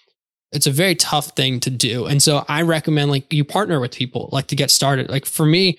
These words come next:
the orange in, in my branding, you know, and, and if you've, uh, ever seen one of my videos, they're all orange, like, orange for the gym, orange, black and orange. That's my color.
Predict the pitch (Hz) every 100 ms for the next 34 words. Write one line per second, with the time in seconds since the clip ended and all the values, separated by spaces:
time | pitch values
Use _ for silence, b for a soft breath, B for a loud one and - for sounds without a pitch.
0 | b b - 151 170 196 220 208 - 165
1 | - 165 160 151 131 139 156 190 233 226
2 | _ _ - 151 143 143 139 156 156 147
3 | 151 147 143 135 160 156 170 156 147 139
4 | 120 156 208 143 156 - 147 - - 139
5 | 147 147 139 - 131 151 180 190 - 180
6 | 139 - 165 170 175 170 185 151 135 156
7 | 170 156 156 170 175 165 - b b 151
8 | 170 196 190 202 139 143 147 180 165 170
9 | 170